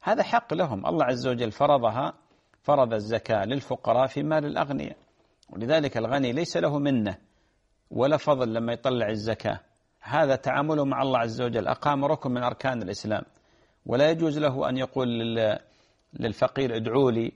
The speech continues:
أو "اذكرني بخير"، ما يجوز. هذا الأمر الأول. الأمر الثاني، إذا كانت هذه المرأة، آه، يغلب على ظني أو تعتقد بأن زكاة وأنت تفهمين هذا الشيء، ما في داعي تخبرينه، تحطينه في ظرف تقول: "تفضلي"،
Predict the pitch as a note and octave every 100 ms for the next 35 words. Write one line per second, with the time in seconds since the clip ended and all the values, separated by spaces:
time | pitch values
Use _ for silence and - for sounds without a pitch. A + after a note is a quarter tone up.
0 | _ _ _ _ _ - A#2+ A#2+ G#2+ -
1 | C3+ B2 A2+ A2+ - B2 G#2+ F#2+ A#2 E3+
2 | E3+ A2+ - - _ _ _ _ - G#2
3 | A#2 C#3+ C#3+ D#3+ C#3 F2+ - D3 E3+ D#3+
4 | F3+ D3+ A#2+ B2+ - _ _ - C#3 C3+
5 | - F#3+ F3+ D3+ D3 C3+ B2 B2 A2 G2
6 | G2 _ _ _ _ _ _ B2 G#2+ G#2+
7 | - D#3 D#3 C3+ A#2+ B2 A#2+ A#2+ A2+ G#2
8 | G#2+ - A2+ A2 E3 B2 A2+ A#2+ A#2+ A#2
9 | B2 - A2 G#2+ - _ _ _ _ -
10 | C3 A2 A#2+ B2+ - C3+ D#3+ B2 A2 A2
11 | A2 - - - - A#2 A2+ G#2+ G#2+ -
12 | A2 G#2 G2+ G#2+ _ _ _ _ - F3
13 | F3 C3+ - G#2+ A#2 C#3+ - C#3+ C3 -
14 | A2 F#2+ G2